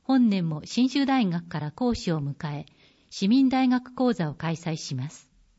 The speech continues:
場所、穂高交流学習センター未来多目的交流ホール。費用、無料。定員、先着順で各四十人。申し込み、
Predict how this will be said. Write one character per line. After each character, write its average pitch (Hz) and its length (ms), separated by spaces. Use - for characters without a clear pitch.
場 165 140
所、 - 240
穂 254 140
高 208 280
交 220 240
流 247 180
学 226 200
習 226 220
セ 220 160
ン 185 80
タ 151 400
ー 190 40
未 208 120
来 151 320
多 180 100
目 233 220
的 233 280
交 208 220
流 190 160
ホ 160 240
ー 127 60
ル。 - 140
費 226 180
用、 156 280
無 226 140
料。 151 340
定 208 120
員、 208 440
先 262 280
着 247 320
順 226 260
で 202 280
各 190 280
四 175 300
十 220 220
人。 135 280
申 196 200
し - 120
込 185 140
み、 175 240